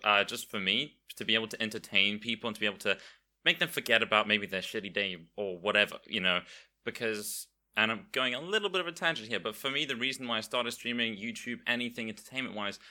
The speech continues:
was because when I was a kid, for reasons I'm not gonna disclose, I was pretty damn depressed, and I just wanna give that sort of feeling of, like, completely getting away from that. Star Wars was my thing for that, by the way. Completely getting away from that by just, you know,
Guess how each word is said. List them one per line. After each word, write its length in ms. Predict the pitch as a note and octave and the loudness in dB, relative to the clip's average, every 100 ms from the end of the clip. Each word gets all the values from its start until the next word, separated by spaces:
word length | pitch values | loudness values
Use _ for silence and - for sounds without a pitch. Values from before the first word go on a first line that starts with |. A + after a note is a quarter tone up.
| - - | -10 -6
was 140 | A2 | -4
because 280 | B2 A#2 A2 | -4 -6 -4
when 80 | A#2+ | -2
I 60 | |
was 140 | B2+ G#2+ | 0 -2
a 60 | |
kid, 260 | A2+ A#2+ A2 | -2 -2 -2
for 100 | A2 | -2
reasons 300 | A2 G#2 F#2+ | -4 -4 -6
I'm 80 | G2 | -6
not 160 | G2 | -6
gonna 180 | - F2+ | -4 -6
disclose, 500 | D#2+ - - E3+ C#3+ - - | -6 -6 0 0 0 -6 -6
I 120 | - F#3 | 0 0
was 120 | E3 | 0
pretty 300 | - - G#2 | -6 -4 -2
damn 260 | F#2+ F#2 | -2 -4
depressed, 460 | E2+ - B2 A#2+ A#2+ - | -6 -4 0 0 -2 -2
and 180 | G#2+ G#2 | 0 2
I 120 | B2+ | 2
just 220 | C3 - | 0 -4
wanna 180 | B2+ A#2 | -2 0
give 180 | A#2 A2 | 0 0
that 180 | A2 - | 0 0
sort 200 | A#2 G#2 | -4 -4
of 120 | F#2 - _ | -6 -16 _
feeling 400 | D3 C3 A#2+ A2+ - | -6 0 0 0 -2
of, 340 | G#2 G2 E2+ - - _ _ _ _ _ | 0 0 -4 -18 -20 _ _ _ _ _
like, 280 | A2 G#2+ - | -2 -2 -4
completely 760 | - B2 - D3+ D#3+ D3 B2 A2+ | -8 -8 -6 0 0 2 2 4
getting 280 | A#2+ A2+ | 4 4
away 280 | A2 G2+ A2 | 2 2 2
from 280 | G#2 G#2+ F#2 | 2 -4 0
that. 280 | F#2 F2+ - | 4 2 0
Star 340 | - - A#2 | -6 0 0
Wars 180 | G2 F2+ | 0 -4
was 100 | F2 | -2
my 160 | F#2+ F2 | 0 2
thing 200 | G2+ F2 | 0 -8
for 180 | - F#2+ | -4 -2
that, 180 | F2 | -2
by 140 | - G2 | -4 -4
the 100 | F2+ | -2
way. 160 | F#2 - - - | -4 -6 -14 -12
Completely 360 | B2 D3+ E3+ | -8 -4 0
getting 220 | C3 A#2+ A2+ | 0 0 2
away 200 | A2 A2 | 2 0
from 240 | A#2 F#2+ | -2 -2
that 320 | F2+ F#2+ - | 0 0 -4
by 260 | A#2+ A2 G#2 | -2 -2 -2
just, 260 | G#2 A2 - _ _ _ | -4 -12 -16 _ _ _
you 100 | C3 | -2
know, 160 | G#2 | -2